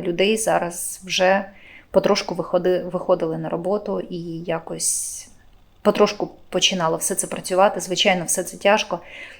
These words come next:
тому що кожного дня переживаєш, там, виходячи на вулицю, чи, там, не знаю, чи не вб'ють десь, чи не прилетить ракета, чи ще щось. Тобто це дуже тяжко. Але, дорогенькі, треба жити, треба жити далі. Це дуже, це дуже тяжко зараз. Я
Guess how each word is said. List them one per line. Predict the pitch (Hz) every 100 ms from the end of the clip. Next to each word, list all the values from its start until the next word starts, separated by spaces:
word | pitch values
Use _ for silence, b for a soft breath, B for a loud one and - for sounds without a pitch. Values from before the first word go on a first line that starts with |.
| -
тому | - 180
що | 170 190
кожного | 180 - 185 180 196 175 175
дня | 170 170 170 165 160 165 - 202
переживаєш, | - 180 175 170 170 165 165 - - -
там, | 175
виходячи | 170 170 - 185 175 - 180
на |
вулицю, | 175 185 185 175 170 165
чи, | - - 175 170 160 165 b b b b - -
там, | 156 156 156 170
не | 180
знаю, | 170 170 165 160 165
чи | - -
не | 202
вб'ють | 185 165 185 190 156
десь, | 165 - -
чи | - 180 170
не | 165 170
прилетить | - 180 175 180
ракета, | - 156 196 185 156
чи | - 165
ще | - 185
щось. | - 151
Тобто | - - -
це | - 180
дуже | 170 165
тяжко. | 160 185 180 - 151 B B B B
Але, | 175 185 196 202 196 190
дорогенькі, | 190 220 233 190
треба | 190 190 185
жити, | 185 214 208
треба | 170 180 175
жити | 175 185 180
далі. | 185 196 202 165
Це | - 180
дуже, | 175 185 185
це | - - -
дуже | 185 214 214
тяжко | 226 180 - 170
зараз. | 175 165 160 -
Я | 175 170 160